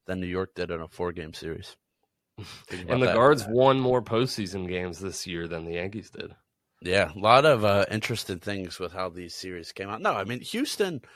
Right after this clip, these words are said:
Speaker 1: look, they look incredible. We, we've said all along they're the best team in the A L. We picked them to go in the World Series. That's exactly what they're gonna do. And I don't see this changing anytime soon. They just are this,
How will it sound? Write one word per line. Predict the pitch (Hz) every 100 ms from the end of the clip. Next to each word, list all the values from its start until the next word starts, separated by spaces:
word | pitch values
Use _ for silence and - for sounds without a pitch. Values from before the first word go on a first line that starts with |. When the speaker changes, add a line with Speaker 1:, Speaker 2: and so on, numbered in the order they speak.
| - _ _ _ -
Speaker 1:
look, | 214 -
they | 92
look | 117 131
incredible. | 104 - 123 131 90 90
We, | 90 107 - -
we've | 98 95
said | - 98 92
all | 90
along | 90 87 104
they're | 98
the | 85
best | 87 90 -
team | 98
in | 90
the | 92 90
A | 90 90
L. | 117
We | 120 87
picked | 101 92
them | 90 90
to |
go | 87 90
in | 90
the | 90
World | 90 90
Series. | - 90 92 113
That's | - 85
exactly | 87 95 92 -
what | 87 87
they're | 90
gonna | 85 87 90
do. | 90 87 120 _ _ _ _ _ _ _ _
And | 110 107
I | 101 113
don't | 147 -
see | - 110
this | 98
changing | - - 110 107 107
anytime | 101 98 104 90 85
soon. | - 147 104
They | 87
just | 92 101 -
are | 95 92
this, | 92 -